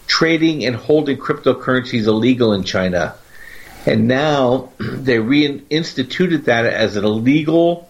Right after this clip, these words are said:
asset to own, and, and they consider it a decentralized currency.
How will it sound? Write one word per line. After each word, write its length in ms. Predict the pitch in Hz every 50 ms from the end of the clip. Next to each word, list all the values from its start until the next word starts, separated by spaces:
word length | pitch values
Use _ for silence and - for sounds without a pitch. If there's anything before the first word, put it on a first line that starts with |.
| _ - - - - - - - - - - - - -
asset 600 | 113 120 139 147 143 - - 151 147 139 - -
to 160 | 131 123 - -
own, 560 | 127 127 131 143 160 180 196 196 190 190 - - - - - - - -
and, 320 | 127 123 123 123 127 - -
and 140 | 127 123 120
they 100 | 127 123
consider 460 | 123 135 131 - - 170 151 147 139
it 160 | 123 113 110
a 20 | 98
decentralized 840 | 95 113 107 - - 147 147 147 - 160 147 143 127 123 120 - -
currency. 720 | - - 117 113 123 139 139 - - 160 160 170 165 170